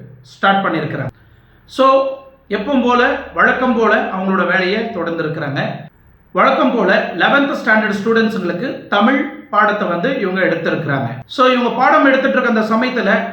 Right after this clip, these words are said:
இந்த மதன் குமார் என்ற வாலிப இளைஞன் அவர்கிட்ட மறைச்சு வச்சிருந்த அந்த கத்தி எடுத்துட்டு போய் அந்த வகுப்பு அறைக்குள்ளேயே, அந்த டேபிள் முன்னாடியே, அந்த டேபிளுக்கு மேலேயே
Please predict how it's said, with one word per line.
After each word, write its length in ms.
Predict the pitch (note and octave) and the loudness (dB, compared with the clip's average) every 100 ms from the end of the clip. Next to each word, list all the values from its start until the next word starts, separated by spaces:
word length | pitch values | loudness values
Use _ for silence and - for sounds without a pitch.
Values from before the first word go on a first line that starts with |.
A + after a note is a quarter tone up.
| - - - - | -12 -20 -20 -6
இந்த 460 | G3+ G#3+ E3+ C#3 - E3 | 0 2 2 0 -4 -2
மதன் 340 | G#3 D4 C#4 | 2 2 0
குமார் 280 | A#3+ A3+ A3+ | 0 2 2
என்ற 460 | A3 G#3+ A3 - - | 2 2 2 0 -2
வாலிப 320 | F#3 A3+ A3 | 0 0 0
இளைஞன் 720 | F3+ G3 G3 G#3 - - - - - _ _ | 0 0 2 0 -2 -8 -14 -20 -20 _ _
அவர்கிட்ட 460 | F#3+ A3 A3 - B3 | 0 2 2 0 0
மறைச்சு 300 | G3+ B3+ C4+ A#3+ | 2 0 0 -4
வச்சிருந்த 360 | A3 G#3+ G#3+ | -2 -2 0
அந்த 120 | F3 | -2
கத்தி 340 | - F#3 - A3+ | -2 -4 -4 -2
எடுத்துட்டு 400 | F3+ - G#3+ G3 | -2 -2 -6 -6
போய் 540 | E3+ D#3 G3+ - - - | -4 -4 -6 -8 -12 -8
அந்த 460 | F#3 F#3 D#3 - - - - - - - _ _ _ _ - | -4 0 0 -2 -6 -10 -14 -18 -20 -20 _ _ _ _ -4
வகுப்பு 400 | F#3 C4 - G#3 | 0 0 2 2
அறைக்குள்ளேயே, 1040 | G3+ A3 A3 G3 F3+ F3+ A3 - - - - _ - | 2 0 -4 -2 -2 -2 -2 -4 -10 -18 -20 _ -12
அந்த 220 | F3+ E3+ | -4 -2
டேபிள் 400 | - A3+ A3+ G3 | 0 0 0 0
முன்னாடியே, 540 | F#3 G3 F#3+ E3+ G3+ | 2 2 2 0 -2
அந்த 140 | E3+ D#3+ | -4 -6
டேபிளுக்கு 480 | G3 G3+ G3 G3 | -4 -2 -2 -4
மேலேயே 600 | - F3 F3 D#3 - - | -4 -2 -2 -4 -4 -8